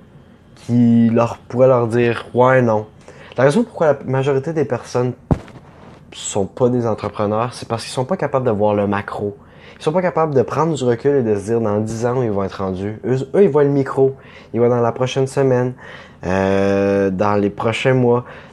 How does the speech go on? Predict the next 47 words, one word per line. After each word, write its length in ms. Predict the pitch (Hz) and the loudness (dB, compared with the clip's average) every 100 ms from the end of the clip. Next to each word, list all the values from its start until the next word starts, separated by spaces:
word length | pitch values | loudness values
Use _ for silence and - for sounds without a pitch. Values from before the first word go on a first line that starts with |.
| - | -6
dans 80 | 95 | -2
la 120 | 95 | -2
proche-, 480 | - - 110 110 90 | -2 -2 0 -2 -2
la, 220 | 101 95 | -2 -2
d'ici 320 | 85 101 - | -4 -6 -2
la 100 | 107 | 0
fin 180 | - 113 | 0 2
de 40 | |
la 120 | 117 | 2
journée, 360 | 120 131 120 120 | 2 2 2 2
même 340 | 113 123 120 - - | 2 0 0 -4 -2
dans, 180 | 120 113 | 0 2
des 100 | 120 | 0
fois 320 | 139 135 131 | 0 0 0
dans 260 | 113 101 110 | 0 -2 0
les 140 | 123 | -2
prochaines 520 | - 127 135 123 117 | -2 -4 0 0 2
heures 220 | 127 123 | 2 2
maximum. 720 | 104 120 - - 120 123 98 - - - - | -2 -6 -8 -4 0 0 -2 -8 -18 -18 -6
Mais 100 | 113 | 0
ils 60 | 127 | 0
voient 220 | 147 147 | 0 0
pas 280 | 160 175 170 - - | 2 2 0 -12 -4
la 120 | 107 | 0
globalité 540 | 120 117 113 113 139 | 2 2 2 0 0
de 80 | 123 | 0
la 120 | 110 | 0
chose. 280 | - 120 123 | 0 -2 0
Ils 80 | 123 | 0
voient 180 | 131 131 | 0 2
pas 140 | 165 | 2
que 220 | 165 135 | 4 2
c'est 200 | 135 - | 2 -2
une 80 | 117 | -2
opportunité 600 | 110 110 - 127 120 131 | -2 -6 -4 -4 -2 -2
qui 80 | 131 | -2
est 40 | |
sur 180 | 123 113 | 0 2
le 80 | 110 | 2
long 160 | 107 | 0
terme. 200 | 110 170 147 | 0 0 0
Ils 80 | 117 | 2
se 100 | 127 | 2
disent, 240 | 139 127 | 2 0
dans 140 | 123 | 2
le 100 | 170 | 2
micro, 460 | 156 - 131 143 | 2 -2 0 0